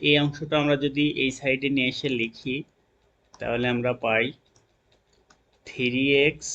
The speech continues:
প্লাস থ্রি ওয়াই প্লাস ফোর, হ্যাঁ, এটা ফোর সমান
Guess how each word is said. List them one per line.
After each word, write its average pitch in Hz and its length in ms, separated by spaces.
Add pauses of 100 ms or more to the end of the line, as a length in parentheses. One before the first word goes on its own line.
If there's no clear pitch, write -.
(220)
প্লাস 120 340 (960)
থ্রি 131 380
ওয়াই 104 200 (1000)
প্লাস 123 320 (460)
ফোর, 120 240 (360)
হ্যাঁ, 196 200 (140)
এটা 123 180 (360)
ফোর 117 220 (1080)
সমান 127 340